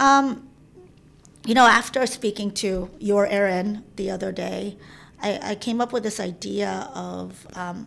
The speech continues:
Speaker 2: really building, uh, out our Creators for an Equitable World We Excel Impact Network. And, um, well, it's really the We Excel, we have had win monthlies, which is We Excel Impact Network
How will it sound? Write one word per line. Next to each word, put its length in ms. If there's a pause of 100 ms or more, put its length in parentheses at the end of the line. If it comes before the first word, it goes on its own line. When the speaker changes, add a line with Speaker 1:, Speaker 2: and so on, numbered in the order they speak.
Speaker 2:
really 240
building, 380
uh, 300
out 260
our 240 (200)
Creators 580
for 440 (520)
an 100
Equitable 480
World 520 (760)
We 160
Excel 260
Impact 300
Network. 520 (1000)
And, 300
um, 360 (760)
well, 200
it's 180
really 240
the 120
We 120
Excel, 320
we 180
have 320
had 320
win 580
monthlies, 640
which 160
is 120
We 100
Excel 240
Impact 300
Network 560